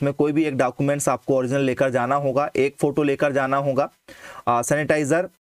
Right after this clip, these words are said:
पानी की बोतल आपको साथ में लेकर जाना होगा स्टूडेंट्स। तो ये सारी चीज़ें आपको लेकर जाना होगा। एडमिट कार्ड,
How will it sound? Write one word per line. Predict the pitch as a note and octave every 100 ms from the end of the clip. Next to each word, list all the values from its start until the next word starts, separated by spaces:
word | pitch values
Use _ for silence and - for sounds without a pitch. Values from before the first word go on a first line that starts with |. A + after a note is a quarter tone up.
| _ C3
पानी | C#3 D#3
की | D#3+
बोतल | C#3 C3+ C#3+ D#3
आपको | D3 -
साथ | D3 D3 D3
में | D3
लेकर | C3+ C#3+
जाना | C3 C3 C#3+
होगा | C#3 C#3
स्टूडेंट्स। | C#3 C#3+ D#3 F3+ -
तो | C3
ये | C3
सारी | B2+ C3 C#3+
चीज़ें | C#3+ D#3
आपको | C#3 D3
लेकर | C#3 D#3 C3+
जाना | C3+ C#3+
होगा। | D3 C#3+ D#3+ - - - - -
एडमिट | C3+ C#3+ F3
कार्ड, | - E3+ F3